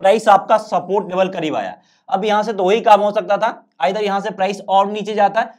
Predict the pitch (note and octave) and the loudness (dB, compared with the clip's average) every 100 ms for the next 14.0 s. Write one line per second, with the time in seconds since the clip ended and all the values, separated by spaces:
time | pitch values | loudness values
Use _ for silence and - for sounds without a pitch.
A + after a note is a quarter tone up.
0 | _ F3 F#3 F#3 F#3 F3+ F3+ A3+ E3+ F#3+ | _ 0 2 0 -4 -4 -4 -6 -2 -2
1 | F#3 E3+ C3 G#2 - - - F#3+ A3 G3+ | -2 -6 -4 -6 -6 -8 -4 -2 -2 -4
2 | G#3+ A3 D#3+ B2+ G#2+ - _ - G#3 G3+ | -6 0 2 0 -6 -10 _ 2 4 4
3 | A3+ A3 E3 E3+ A3 A3 G3 F3+ G3+ F#3 | 2 0 -4 -4 -4 -2 -4 -2 -4 0
4 | G3+ G3+ G3 E3+ G3 G3 F3 F3 F#3+ F#3+ | 0 0 -2 -2 -4 -8 -10 -2 -2 -2
5 | F#3+ G3 F3+ E3+ F#3+ G3 F#3 A3 - _ | -4 -2 -4 -6 -2 0 0 -2 -6 _
6 | _ F3 G3+ G#3+ G#3 G3+ F3+ F#3+ G3+ F#3 | _ 0 0 0 -2 0 -2 -4 -4 -2
7 | G3+ E3+ C#3 G#2+ - _ _ G#3 F#3+ F#3+ | 2 2 0 -6 -12 _ _ 2 2 2
8 | A3+ A#3 - _ _ - B2 A3 A#3 - | -2 -4 -12 _ _ -20 -10 -8 -8 -8
9 | A3 A#3 A#3 - _ - E3 G3 A3+ - | -2 -2 -4 -16 _ -2 0 0 -6 -4
10 | F3 F#3 F#3 G3 D#3+ E3 E3+ G3 F3+ F3 | -2 -2 -2 -2 -2 -4 -4 -4 -4 -4
11 | D#3 E3 D#3+ C#3 B2 G2+ F#2+ - _ _ | -4 -4 -6 -4 -6 -6 -12 -16 _ _
12 | - G3 G#3+ G#3 F#3 F#3+ F#3+ F3 G3 E3 | 0 2 0 0 0 0 -4 -4 -4 -6
13 | E3 F3+ F#3 F3+ A3 - _ E3 - G#3+ | -6 0 2 2 -4 -8 _ -12 -4 -4